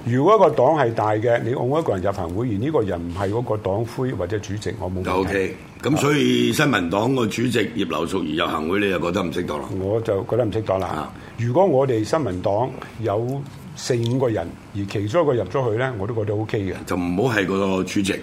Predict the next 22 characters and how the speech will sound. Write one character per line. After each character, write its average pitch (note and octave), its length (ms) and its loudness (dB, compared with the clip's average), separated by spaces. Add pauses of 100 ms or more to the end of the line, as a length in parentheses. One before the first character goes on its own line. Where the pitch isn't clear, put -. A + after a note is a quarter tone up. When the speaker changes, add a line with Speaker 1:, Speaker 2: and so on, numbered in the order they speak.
(160)
Speaker 1:
係 A2+ 120 2
啦， A2+ 240 2 (160)
咁 D#3 160 0
我 C#3+ 140 2
哋， C#3+ 120 4
我 D3+ 120 4
睇 D3+ 220 0
返 E3+ 220 2
其 F#2+ 140 -4
他 D3 160 2
所 G#2+ 160 0
有 A#2+ 160 2
政 A2 200 -4
黨 G#2 160 -2
呢， C3 120 -2
基 D3 240 -2
本 B2+ 200 -4
上 G2 280 -4
嗰 G#2 100 -4
個 G2+ 120 -4
黨 G2+ 280 -4
魁 C3+ 340 -4